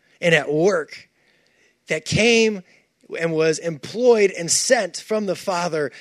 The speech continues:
to swallow up those in rebellion to give them new life. Jonah was cold and hateful and selfish, and he ran. Jesus was l-, kind and loving and self-sacrificing.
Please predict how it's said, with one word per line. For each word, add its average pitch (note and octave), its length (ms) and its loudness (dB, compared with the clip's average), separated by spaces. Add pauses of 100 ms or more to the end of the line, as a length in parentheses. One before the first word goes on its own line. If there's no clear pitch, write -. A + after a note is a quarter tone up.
to D#3+ 100 -4
swallow A3 640 0
up F#3+ 220 -2
those G3 320 0
in G3 100 -8
rebellion E3+ 640 -2
to D3 100 -6
give D3 420 -4
them C#3+ 440 -4
new C#3 180 -4
life. B2 580 -14 (1400)
Jonah G3 460 0 (220)
was D#3 160 0
cold E3+ 480 0
and C#3+ 120 -4
hateful E3 540 -2
and C#3 80 -4
selfish, F3+ 540 -2
and D3 100 -10
he A3+ 180 -2
ran. E3+ 680 -4 (480)
Jesus F#3+ 560 0 (180)
was E3+ 220 0
l-, D3+ 320 -14 (180)
kind G3+ 520 0
and E3 320 -4
loving F#3+ 500 2 (180)
and E3 200 -2
self-sacrificing. - 1300 -4